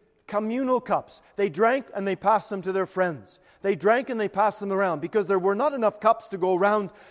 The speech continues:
to have the thousand lords and all the people there. So they were partying and drinking and passing these cups. They became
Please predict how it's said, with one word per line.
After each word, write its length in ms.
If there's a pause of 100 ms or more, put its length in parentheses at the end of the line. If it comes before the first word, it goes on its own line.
(100)
to 240
have 400
the 100
thousand 640
lords 320
and 100
all 140
the 100
people 260
there. 300 (280)
So 120
they 160
were 160
partying 600
and 140
drinking 440
and 140
passing 480
these 240
cups. 320 (220)
They 120
became 540